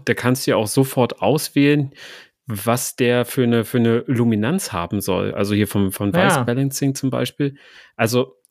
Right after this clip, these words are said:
Speaker 1: es ist, äh, die sieht auf jeden Fall ähnlich aus, hat natürlich neuere Funktionen. Also das wäre natürlich stark, um ehrlich zu sein.
Speaker 2: Nee, ich glaub, vielleicht ist das auch nicht so. Es sah nur so aus, weil man nicht wirklich erkennt, ob das noch in Final Cut ist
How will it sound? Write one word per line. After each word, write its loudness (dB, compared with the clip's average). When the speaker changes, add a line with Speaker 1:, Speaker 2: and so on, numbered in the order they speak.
Speaker 1:
es 0
ist, -4
äh, -2
die 2
sieht 2
auf 0
jeden 2
Fall -2
ähnlich 2
aus, 2
hat -6
natürlich -2
neuere 2
Funktionen. -2
Also -8
das 0
wäre 2
natürlich 0
stark, 0
um -2
ehrlich -4
zu -6
sein. 0
Speaker 2:
Nee, 0
ich -4
glaub, -4
vielleicht 2
ist -2
das 0
auch 0
nicht 2
so. -2
Es -4
sah 2
nur 0
so 0
aus, 0
weil 0
man 2
nicht -4
wirklich -2
erkennt, -2
ob 0
das -2
noch -2
in -4
Final -2
Cut -4
ist -4